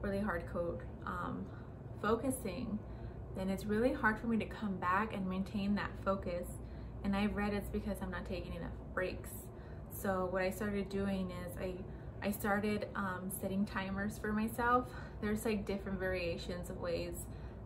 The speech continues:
that you could, um, set breaks,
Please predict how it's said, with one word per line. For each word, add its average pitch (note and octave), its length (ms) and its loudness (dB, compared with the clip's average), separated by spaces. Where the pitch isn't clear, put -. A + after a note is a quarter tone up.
that E3+ 220 0
you F3+ 160 -2
could, E3+ 200 -4
um, - 540 -2
set F3+ 300 -2
breaks, F3 460 0